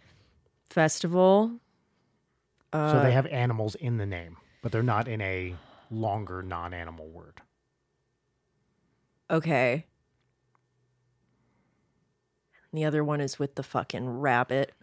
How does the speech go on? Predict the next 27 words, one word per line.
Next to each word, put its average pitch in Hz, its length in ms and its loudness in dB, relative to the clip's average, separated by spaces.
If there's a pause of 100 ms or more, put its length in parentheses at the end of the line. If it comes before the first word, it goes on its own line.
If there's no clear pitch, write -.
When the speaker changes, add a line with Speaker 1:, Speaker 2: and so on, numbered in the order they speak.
(120)
Speaker 1:
who 135 100 -2
sucks, - 800 -4
which - 180 -10
is 131 120 -6
the 127 180 -4
Easter 127 340 -4
analog. 113 720 -2 (1400)
I - 220 -12
don't, 160 140 0
I'm 143 200 -4
blanking. 143 420 -2 (360)
Speaker 2:
You 127 160 2
were 123 120 0
close 185 280 4
with 131 100 0
rabbit. 90 440 -2 (1040)
It's 131 160 -2
Bunny 120 400 4
Day 160 260 6
and 135 140 2
Turkey 107 320 -4
Day - 260 -16 (520)
is 92 120 -10
what 92 140 -10
they're 90 100 -12
looking 90 300 -16
for. - 140 -16